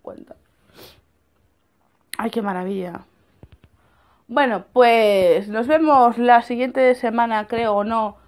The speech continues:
No quiero asegurar que vaya a ver el vídeo porque entramos en la recta final de las oposiciones, entonces, mm, puede ser que sí, como puede ser que no. No estoy muy pensativa y muy creativa para hacer vídeos, la verdad.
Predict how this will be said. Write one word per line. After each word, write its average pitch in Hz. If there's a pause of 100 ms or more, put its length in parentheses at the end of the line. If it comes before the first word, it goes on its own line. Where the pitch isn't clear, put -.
(560)
No 330
quiero 403
asegurar 294
que 247
vaya 294
a 262
ver 233
el 220
vídeo 320
porque 254
entramos 294
en 240
la 208
recta 262
final 269
de 233
las 226
oposiciones, 240
entonces, 196 (1700)
mm, 208 (100)
puede 254
ser 254
que 226
sí, 254
como 214
puede 220
ser 214
que 185
no. 180
No 196
estoy 233
muy 220
pensativa 202
y 196
muy 202
creativa 185
para 180
hacer 170
vídeos, 175
la 170
verdad. 165